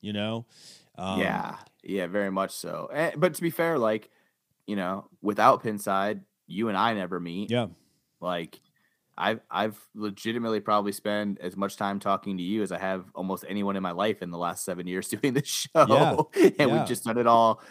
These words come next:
Speaker 2: recording. Like, I, you know, I've got friends I'm very close with, but I'm not, like, a huge socializer or talker. So, um, I'm, I'm very content playing pinball by myself. Like, so that, the whole pandemic thing, like,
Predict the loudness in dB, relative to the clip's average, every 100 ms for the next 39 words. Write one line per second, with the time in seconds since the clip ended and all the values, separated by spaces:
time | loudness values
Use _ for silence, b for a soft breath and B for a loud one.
0 | -18 B -4 0 4 4 4 -4 -4 -2
1 | 0 0 2 2 -2 -2 0 0 2 2
2 | 0 0 -2 -2 -2 -2 -4 -2 -2 -2
3 | -2 -4 -6 -8 _ _ _ _ -4 -4
4 | -2 -2 -2 -4 -4 -2 -4 -2 -4 -4
5 | -4 -4 -2 -4 -4 0 0 -2 -8 -10
6 | -8 -6 -6 -8 b b b -8 -4 -2
7 | -4 -6 -10 -16 _ _ _ _ _ _
8 | 0 2 2 0 -2 -2 0 -2 -2 -6
9 | -6 -8 -6 -6 -6 -6 -10 _ _ _
10 | -12 -6 -2 0 2 0 0 -2 -2 -8
11 | -6 -6 -6 -8 -12 -12 -12 -6 -6 -2
12 | -2 -2 -4 -4 -2 -2 -4 -6 -6 -6
13 | -6 -8 -10 -8 -8 -10